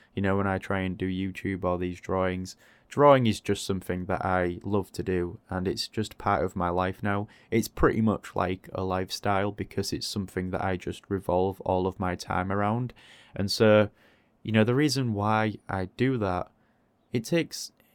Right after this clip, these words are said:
it took me a while to try and figure that out, and I still don't really think I have figured it out, but I think it's embedded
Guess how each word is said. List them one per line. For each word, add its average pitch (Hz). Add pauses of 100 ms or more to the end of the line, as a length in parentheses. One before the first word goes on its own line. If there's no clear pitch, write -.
it 120
took -
me 160
a 139
while 113
to 104
try 110
and 101
figure 107
that 98
out, 98
and 98
I 107
still -
don't 113
really 104
think 101
I 95
have 101 (100)
figured 117
it 120
out, 131 (140)
but 98 (1080)
I 110
think 147
it's -
embedded 104